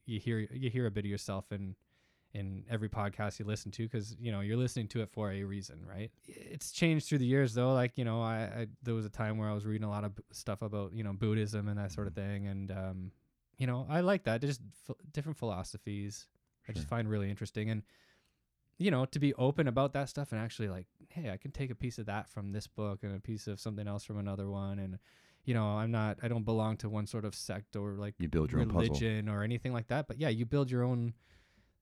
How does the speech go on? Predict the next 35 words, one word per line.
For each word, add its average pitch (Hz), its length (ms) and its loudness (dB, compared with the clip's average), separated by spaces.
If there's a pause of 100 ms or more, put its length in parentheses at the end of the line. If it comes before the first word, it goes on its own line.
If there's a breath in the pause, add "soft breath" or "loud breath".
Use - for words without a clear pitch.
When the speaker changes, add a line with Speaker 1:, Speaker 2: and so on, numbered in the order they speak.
Speaker 1:
sort 147 220 0
of 127 140 2
belief 120 400 2
set 113 380 -2 (240)
and, 110 320 -2
uh, 107 440 0 (440)
you 127 100 -4
know, 113 220 -4 (180)
yeah, 127 180 -4 (520)
add 117 220 -4 (220)
pieces 117 340 -6
to 131 160 -2
it. 98 160 -6 (360)
Speaker 2:
Mm-hmm. 71 360 -12
Speaker 1:
Mm-hmm. 120 140 -4 (760 loud breath)
Speaker 2:
And 92 140 4
how 104 80 10
have 101 100 8
you 101 100 6
found, 80 520 4 (1000)
um, 73 280 -8
helping 76 300 2
others 69 320 2
in 71 80 0
these 69 160 0
areas 69 380 2
you've 67 100 -6
talked 67 280 -4
about? 65 200 -2
Have 65 120 -4
there 78 80 4
been, 71 420 0 (1160)
uh, 87 240 -8
really 78 280 6
inspiring 71 840 2